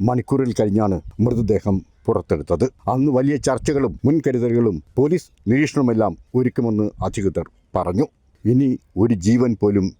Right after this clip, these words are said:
ഈ പാതയിൽ ബലി അർപ്പിക്കാതെ, ഒരു കുടുംബം പോലും അനാഥമാക്കരുതെന്ന് വാക്കുകൾ വീണ്ടും ജലരേഖയായി.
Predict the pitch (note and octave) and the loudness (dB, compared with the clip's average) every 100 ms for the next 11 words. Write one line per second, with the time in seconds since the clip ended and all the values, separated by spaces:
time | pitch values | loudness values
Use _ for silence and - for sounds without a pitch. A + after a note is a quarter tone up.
0 | _ _ - A#2+ C#3+ - - G#2+ G#2+ A2+ | _ _ 0 2 2 -2 -4 -2 0 2
1 | G#2+ - _ _ G2 B2+ C3 C#3+ F#2+ F#2 | 0 -2 _ _ -2 0 0 0 -4 -2
2 | B2 A2 G#2 F#2+ - - E3 G3+ - D3 | -2 -2 0 -2 -4 -2 0 0 -2 0
3 | D#3 D#3+ E3+ D#3+ D3 C#3 - G2+ B2+ D#3 | 0 0 0 0 0 -2 -2 -2 0 0
4 | D#3+ D3 C#3 C3 C3+ C3+ B2+ G#2 - _ | 0 0 0 0 0 2 0 0 -4 _
5 | _ - G2+ A2 - A2+ A2+ - _ _ | _ -4 -2 -2 0 2 2 -2 _ _
6 | - G2+ A#2 A#2+ A2 G#2 - _ - E2+ | -4 2 4 4 2 0 -2 _ -14 -2
7 | A#2 A2 A2 F#2 E2+ F2 E2 F2 | 0 2 2 0 0 0 0 2